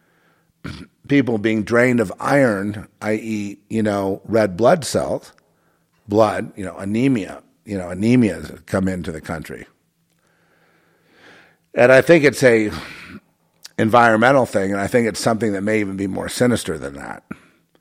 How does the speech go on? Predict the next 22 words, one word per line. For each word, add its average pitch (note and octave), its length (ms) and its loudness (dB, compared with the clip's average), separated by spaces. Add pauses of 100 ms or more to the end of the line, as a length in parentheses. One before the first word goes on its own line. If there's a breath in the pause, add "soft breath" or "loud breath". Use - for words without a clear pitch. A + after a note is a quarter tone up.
(460 soft breath)
But A2+ 200 2
that C#3+ 180 10
will C3 100 2
give A#2+ 220 2
you A#2 140 2
all A#2 160 6
the G#2 80 -4
same G#2+ 240 -2
symptoms, F2+ 600 -2 (120)
low G2+ 240 -2
energy, A2 480 -2
huffing G2+ 320 -4
and F2+ 140 -12
puffing, A#2 460 2
trying F#2 200 -6
to F2 40 -12
get E2+ 140 -12
across F2+ 320 -8
the F2+ 80 -12
room, G#2+ 320 -2
all F#2+ 160 -6
that, G#2 320 -8